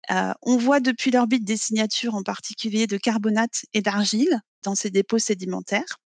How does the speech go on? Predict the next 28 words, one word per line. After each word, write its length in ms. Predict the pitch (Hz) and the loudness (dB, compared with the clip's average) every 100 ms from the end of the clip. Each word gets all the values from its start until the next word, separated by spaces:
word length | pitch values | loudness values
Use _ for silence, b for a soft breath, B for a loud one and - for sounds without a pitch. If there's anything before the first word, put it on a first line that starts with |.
| _ _ _ | _ _ _
On 60 | 214 | -2
va 60 | |
pouvoir 260 | 220 254 262 | 2 2 4
aller 140 | 240 | 4
étudier 340 | 240 - 220 247 | 2 0 0 2
des 140 | 214 | 4
roches 240 | 214 226 | 2 0
assez 240 | 226 - 220 | -2 -2 -2
anciennes 440 | 214 - 240 294 - _ | -4 0 2 2 -2 _
et, 200 | - 214 - | 2 2 2
euh, 560 | 190 185 180 180 180 180 - | 0 0 -4 -6 -8 -12 -4
des 80 | 214 | 2
minéraux 360 | 220 262 240 254 | 6 6 6 4
hydratés, 500 | 208 196 190 254 - _ _ _ - | 2 0 0 -2 -4 _ _ _ -12
euh, 340 | 190 185 180 180 | -8 -8 -8 -10
donc 220 | 185 208 - | -10 -4 0
des 80 | |
roches 420 | 202 - 277 302 - | 0 2 2 2 -2
qui 200 | - 233 | -4 -4
pourraient 280 | - 226 | 0 4
avoir 320 | 247 240 233 240 | 6 6 4 4
un 100 | 233 | 2
certain 360 | 233 - 247 | 0 -2 -4
potentiel 560 | 226 254 254 240 - 262 | -2 -2 -2 -2 0 -2
pour 160 | 240 | -4
préserver 420 | - 226 208 202 233 | -4 -2 0 0 0
des 120 | 208 | -2
biosignatures. 840 | 196 233 226 208 202 - - 196 | -4 -4 -4 -4 -6 -8 -12 -14